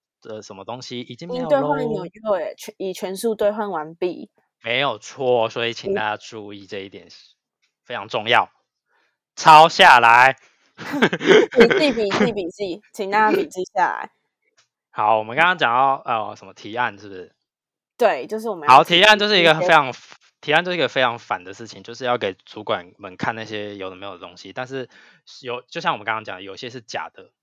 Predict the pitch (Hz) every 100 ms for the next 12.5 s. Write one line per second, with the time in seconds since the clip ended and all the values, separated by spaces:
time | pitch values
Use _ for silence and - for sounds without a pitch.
0 | _ _ 185 190 175 247 120 139 110 98
1 | 117 110 101 123 107 104 110 - - 110
2 | 107 143 139 147 135 113 123 117 131 -
3 | 117 98 113 104 _ 95 90 _ _ _
4 | - 156 120 123 - 285 302 320 - 381
5 | - 107 - 123 98 _ _ _ _ _
6 | _ _ 427 415 _ - 311 208 214 240
7 | 240 220 240 247 185 233 233 165 139 _
8 | _ 226 240 208 208 196 123 120 _ _
9 | - - 156 151 160 160 113 107 - 147
10 | 107 90 - 131 107 107 117 101 123 123
11 | 123 90 - 95 90 104 90 _ _ _
12 | _ - 226 202